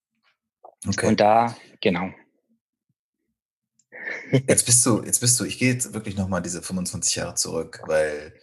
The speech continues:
Speaker 1: du bist jetzt, du hast mir, glaub ich, letztens erzählt, du bist seit wann? Seit zwölf Jahren jetzt auch da in dem Beruf?
Speaker 2: Ich hab, eigentlich hab ich mit,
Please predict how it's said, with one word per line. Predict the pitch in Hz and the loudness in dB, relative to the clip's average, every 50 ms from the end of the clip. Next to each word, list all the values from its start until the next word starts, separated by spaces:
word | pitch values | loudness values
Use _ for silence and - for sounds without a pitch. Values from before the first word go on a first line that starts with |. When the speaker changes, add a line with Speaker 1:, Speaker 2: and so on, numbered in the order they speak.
| _ _ _ | _ _ _
Speaker 1:
du | - - | -4 0
bist | 107 107 - | 2 2 2
jetzt, | 147 120 - - 95 | 2 0 -2 2 2
du | 95 | 4
hast | 113 - - | 4 4 2
mir, | 117 95 | 2 0
glaub | 92 90 | 0 -2
ich, | 90 | -4
letztens | 101 98 - - 113 - | -4 -4 -4 -6 -6 -8
erzählt, | - - - - 104 95 85 | -8 -8 -4 -2 -2 -2 -4
du | - | -6
bist | 123 - - | -4 -2 -2
seit | - 82 82 - | -2 -2 -4 -4
wann? | 98 95 101 | -2 -2 -2
Seit | 92 - - - | -2 0 -2 -2
zwölf | - 92 101 113 - - | 0 0 -2 -2 -2 -4
Jahren | - 127 139 139 131 | -4 -4 -4 -6 -8
jetzt | 127 127 - - - - | -8 -8 -8 -8 -8 -6
auch | - - 127 127 - | -6 -6 -6 -8 -8
da | _ 127 113 113 | _ -2 0 2
in | 123 123 | 2 2
dem | 120 120 | 2 0
Beruf? | 120 120 120 131 160 - - - _ _ _ _ _ _ _ _ _ _ _ _ _ _ _ _ _ _ _ _ - - - - - - - | -2 -4 -8 -10 -14 -14 -18 -20 _ _ _ _ _ _ _ _ _ _ _ _ _ _ _ _ _ _ _ _ -2 -2 0 0 0 -2 0
Speaker 2:
Ich | - - - - | 0 2 2 2
hab, | 127 - - - | 0 0 -2 -2
eigentlich | - 131 156 160 151 143 - 135 | 0 4 4 4 4 2 2 -2
hab | 120 113 | -4 -2
ich | 113 - - | -2 0 2
mit, | 117 113 113 - - - - | 2 2 2 2 0 0 0